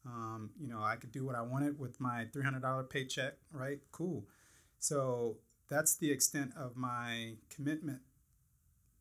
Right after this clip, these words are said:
into service. And so when I think about that in those terms, you know, what does it mean to be a professional, right? Is, is the extension of that question, you know, what does it mean? What does airmanship mean to me?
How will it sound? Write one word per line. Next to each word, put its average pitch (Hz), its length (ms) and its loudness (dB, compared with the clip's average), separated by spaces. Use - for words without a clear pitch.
into 139 280 2
service. 123 640 2
And 135 120 -4
so 135 160 0
when 123 120 -6
I 120 60 -8
think 165 220 0
about 131 360 4
that 135 280 4
in 127 140 -2
those 143 200 2
terms, 127 540 -2
you 135 80 -4
know, 120 100 -4
what 131 120 -2
does 143 140 2
it 139 100 -4
mean 131 140 -2
to 127 60 -2
be 123 120 -6
a 120 60 -8
professional, 120 680 -8
right? 113 160 -6
Is, 113 340 -2
is 135 140 -6
the 131 80 -6
extension 143 400 2
of 127 80 0
that 117 140 0
question, 120 640 -2
you 127 80 -4
know, 117 80 -4
what 120 80 -4
does 113 140 -6
it 110 60 -8
mean? 117 360 -4
What 151 100 -6
does 117 180 -6
airmanship 120 400 -8
mean 117 140 -6
to 107 60 -4
me? 104 180 -2